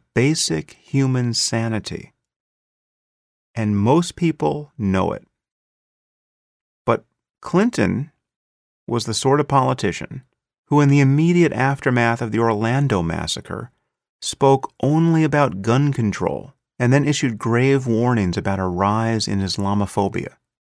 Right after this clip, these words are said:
when we had just suffered yet another jihadist atrocity on American soil. This was unforgivably stupid.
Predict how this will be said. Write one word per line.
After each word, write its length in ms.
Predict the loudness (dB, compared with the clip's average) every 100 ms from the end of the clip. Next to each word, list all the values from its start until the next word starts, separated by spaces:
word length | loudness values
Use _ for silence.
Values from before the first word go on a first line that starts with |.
| _ _ -2
when 200 | 2 4
we 120 | 2
had 220 | 0 -2
just 400 | -2 -2 -2 -2
suffered 520 | -2 -2 -2 -2 -4 -14 _ _
yet 260 | -2 0 2
another 580 | 2 2 0 0 0 -2
jihadist 840 | -2 -4 -6 -6 -4 -4 -6 -6
atrocity 800 | -8 -4 -2 0 -2 -4 -2 -2
on 180 | -2 0
American 640 | 0 2 2 0 -2 -4
soil. 540 | -4 -4 -4 -6 -8 -16 _ _ _ _ _ _ _ _ _ _ _
This 260 | -4 -4 0
was 200 | -2 -2 -2
unforgivably 800 | 0 0 0 -2 -2 -4 -6 -8
stupid. 420 | -8 -10 -12 -16